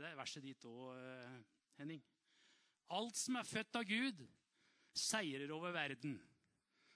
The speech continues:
Dette er den seier som har seiret over verden. Vår tro." Halleluja. Og alt som er født av Gud, ja, hva, hvem er det? Jo, det er jo vår som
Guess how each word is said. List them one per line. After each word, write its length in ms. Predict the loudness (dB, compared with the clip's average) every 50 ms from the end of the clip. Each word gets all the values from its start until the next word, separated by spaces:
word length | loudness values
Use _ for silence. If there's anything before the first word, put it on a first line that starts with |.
| _ _ -8
Dette 420 | 0 0 0 0 0 0 0 2
er 160 | 2 2 2
den 80 | 0 0
seier 540 | 0 0 0 2 2 2 4 2 2 2 0 -4 -4
som 160 | -4 -2 -2
har 140 | -2 -2 -2
seiret 420 | 0 0 0 -2 -2 -4 -4 -2 -2
over 160 | 0 0 2 2
verden. 420 | 2 2 2 2 2 2 2 2 0 -2 _ _ _ _ _ _ _ _ _ _ _ _ _ _ _ _ _ _ _ _ _ _ _ _ _ _ _ _ _ _ -16 -12
Vår 240 | -10 -10 -10 -12 -12 -14
tro." 240 | -12 -12 -12 -12 -14 -16 -18 -20 -20 -20 -20 -16 -14
Halleluja. 760 | -14 -14 -14 -14 -18 -16 -16 -14 -16 -16 -16 -18 -18 -18 -18 -18 -20 -20 _ _ _ _ _ _ _ _ _ _ _ _ _ _ _ _ _ _ _ _ _ -4
Og 140 | -4 -4 -4 _ -2 -2
alt 240 | -2 -2 -2 -6 -4 -4
som 160 | -2 0 0 -2
er 80 | -2
født 480 | -4 -4 -2 -2 -2 -2 -4 _ _ -6 -4 -4
av 80 | -4
Gud, 380 | -2 -2 0 0 0 -2 -4 -10 -16 -16 -18 _ _ _ _ _ _ _ _ _ _ _ _ _ _
ja, 240 | -20 -18 -14 -14 -14 -12 -8
hva, 80 | -8 -8 -6
hvem 220 | -4 -2 -2 0 0
er 80 | 0
det? 140 | 0 0 -2 -2 -4 -8 -14 _ _ _ _ _ _ _ _ _ _ _ _ _ _ _ -8
Jo, 80 | -8 -6
det 80 | -4
er 80 | -6 -6
jo 80 | -4 -6
vår 140 | -4 -4
som 180 | -4 -4 -4 -6